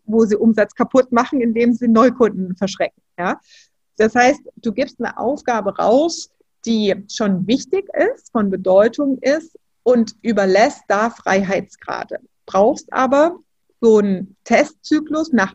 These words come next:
einem Tag mal drauf zu schauen und dann nach fünf Tagen, am Freitag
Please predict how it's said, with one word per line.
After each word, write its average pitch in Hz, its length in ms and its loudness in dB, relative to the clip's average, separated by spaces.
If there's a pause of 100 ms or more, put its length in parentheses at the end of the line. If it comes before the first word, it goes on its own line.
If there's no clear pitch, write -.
einem 247 400 0
Tag 311 360 -6
mal 277 160 -2
drauf 269 360 -2
zu 311 140 -8
schauen 302 400 -4 (640)
und 285 420 0
dann 247 160 2
nach 233 240 0
fünf 277 340 -2
Tagen, 196 360 -4
am 202 100 -6
Freitag 208 420 0